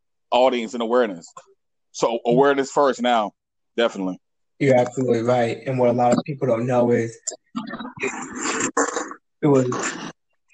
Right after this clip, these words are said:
Speaker 2: believe, twenty eighteen, Ninja made ten million dollars. But what a lot of people don't know is that he streamed, it was, I believe it was, came out to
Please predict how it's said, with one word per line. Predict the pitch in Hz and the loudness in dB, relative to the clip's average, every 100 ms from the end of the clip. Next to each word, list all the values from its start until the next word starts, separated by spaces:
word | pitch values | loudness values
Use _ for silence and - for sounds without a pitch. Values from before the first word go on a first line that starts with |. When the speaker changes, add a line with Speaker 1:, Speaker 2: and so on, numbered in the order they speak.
| - _ | -20 _
Speaker 2:
believe, | 151 143 135 | 2 2 2
twenty | - 156 | 2 4
eighteen, | 156 - - 156 120 101 101 120 _ _ _ _ _ | 4 0 -2 0 0 -2 -6 -12 _ _ _ _ _
Ninja | 147 147 147 139 135 | 0 2 2 2 0
made | 131 123 120 120 120 | 2 2 2 0 -2
ten | - 143 139 | -4 -2 0
million | 131 123 123 | 0 0 0
dollars. | 127 117 117 104 98 - - _ _ _ _ _ _ _ _ _ _ _ _ _ | 0 0 0 -4 -8 -14 -20 _ _ _ _ _ _ _ _ _ _ _ _ _
But | 135 | 4
what | 135 127 | 6 6
a | |
lot | 127 135 | 6 4
of | 143 | 2
people | 165 156 | 0 2
don't | 139 135 135 | 2 2 2
know | 123 120 | 2 2
is | 120 | 0
that | 131 | -4
he | - 160 | -2 -4
streamed, | 147 - 147 139 113 113 120 - _ _ | -4 -4 -2 -2 -2 -6 -10 -12 _ _
it | 143 | 0
was, | 139 123 131 | 2 2 0
I | |
believe | 156 185 160 | 4 4 4
it | 143 | 2
was, | 131 120 - _ _ 151 | 2 0 -4 _ _ -4
came | 165 151 143 | 0 2 2
out | 139 131 | 0 -2
to | - 117 107 | -2 -2 -2